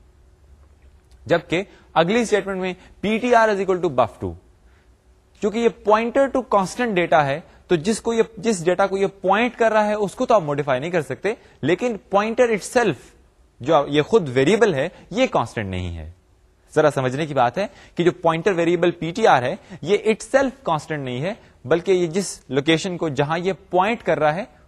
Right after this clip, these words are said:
وہ کانسٹنٹ ہے۔ سو، یہ پوائنٹر itself جو ہے اس کو ہم نے نیچے اسٹیٹمنٹ میں ماڈیفائی کیا ہوا ہے، اس کو ہم نے buff two ایک اور پوائنٹر کانسٹنٹ اسائن کیا ہوا ہے۔ اب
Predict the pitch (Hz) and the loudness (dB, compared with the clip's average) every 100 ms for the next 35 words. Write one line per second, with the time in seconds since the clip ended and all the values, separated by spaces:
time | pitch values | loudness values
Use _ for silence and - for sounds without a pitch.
0 | _ 117 160 254 - 120 - 98 85 76 | _ -6 4 4 4 -4 -6 -10 -10 -16
1 | - _ _ _ _ _ _ _ _ - | -20 _ _ _ _ _ _ _ _ 0
2 | 175 175 - - _ _ _ _ _ - | 2 2 -4 -20 _ _ _ _ _ -10
3 | 151 240 - 156 131 135 170 - 160 - | 0 0 0 -4 -2 -4 -4 -6 -6 2
4 | 233 220 170 131 135 185 175 175 143 175 | 2 2 -2 -4 -2 -6 -6 -6 -4 -6
5 | 320 _ _ 123 151 160 - 127 123 139 | -8 _ _ -4 -2 -2 -2 -4 -4 -6
6 | 233 - _ 117 139 170 151 120 107 110 | -8 -10 _ -2 0 2 2 0 0 -2
7 | 104 151 - _ 180 185 190 160 170 180 | -2 -6 -10 _ -2 0 0 -4 -4 -8
8 | 117 156 - - 190 127 - _ 160 147 | 0 0 0 -2 0 0 -6 _ -4 4
9 | 165 180 165 101 - _ _ _ 123 117 | 6 6 4 -2 -12 _ _ _ -4 -2
10 | 117 113 113 208 233 _ _ _ _ 135 | -4 -6 -6 -10 -12 _ _ _ _ -8
11 | - 131 104 95 95 85 82 82 82 _ | -4 -4 -4 -4 -4 -4 -8 -12 -20 _
12 | _ _ _ _ _ _ 180 | _ _ _ _ _ _ -4